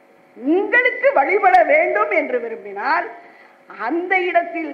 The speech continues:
நீங்கள் பாதுகாப்பாக போய் வழிபட வேண்டும் என்றுதான் நாங்கள் சொல்கிறோம்.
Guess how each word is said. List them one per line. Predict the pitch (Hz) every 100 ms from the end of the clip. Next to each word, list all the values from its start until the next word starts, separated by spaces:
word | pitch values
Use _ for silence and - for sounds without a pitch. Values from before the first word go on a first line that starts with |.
| - -
நீங்கள் | 269 320 311 - -
பாதுகாப்பாக | 233 294 392 453 392 392 392 370 440 403 -
போய் | 330 359
வழிபட | 240 320 349 359 339 277
வேண்டும் | 277 392 453 494 466 359
என்றுதான் | 339 311 320 311
நாங்கள் | 302 262 247 -
சொல்கிறோம். | 226 196 196 -